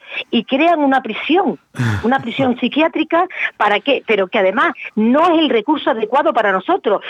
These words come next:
Speaker 1: Decían, bueno, es fenomenal porque hay, van a caber quinientos presos con setenta mil metros cuadrados,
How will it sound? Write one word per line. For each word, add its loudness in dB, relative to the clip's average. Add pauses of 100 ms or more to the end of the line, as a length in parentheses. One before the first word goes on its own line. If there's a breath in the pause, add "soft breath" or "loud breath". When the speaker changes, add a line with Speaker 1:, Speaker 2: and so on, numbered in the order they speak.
(120)
Speaker 1:
Decían, -2
bueno, 2
es -2
fenomenal 0
porque -2
hay, 0 (200 loud breath)
van 0
a -2
caber 0
quinientos -2
presos 0 (280 loud breath)
con -2
setenta -2
mil 0
metros -2
cuadrados, 0